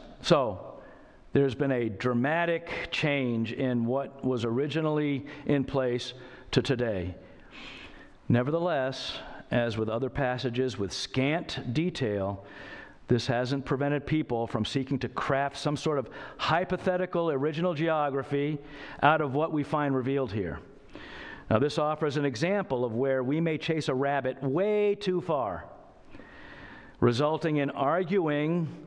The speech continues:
among models, uh, that we've come up with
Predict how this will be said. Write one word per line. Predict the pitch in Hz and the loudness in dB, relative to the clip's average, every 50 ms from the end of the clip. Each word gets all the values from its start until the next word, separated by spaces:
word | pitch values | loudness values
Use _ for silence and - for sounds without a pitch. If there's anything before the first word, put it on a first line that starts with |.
| - - - - - - - - - - - - - | -18 -18 -18 -18 -18 -18 -18 -20 -20 -20 -20 -4 2
among | - 131 135 143 156 170 165 | 4 6 6 6 4 4 4
models, | 147 143 147 160 170 160 147 143 139 143 151 160 160 135 - - - - 110 113 | 4 4 4 4 2 2 2 2 2 2 2 0 -2 -4 -6 -6 -6 -6 -4 -2
uh, | 120 113 117 107 104 104 107 - 117 | -2 -2 -2 -2 -4 -6 -4 -2 0
that | 131 139 | 0 2
we've | 135 151 147 - | 2 2 0 0
come | - 156 160 160 | 0 0 2 2
up | 170 160 - - | 2 0 0 0
with | 131 131 131 135 147 139 | 0 0 2 2 0 -2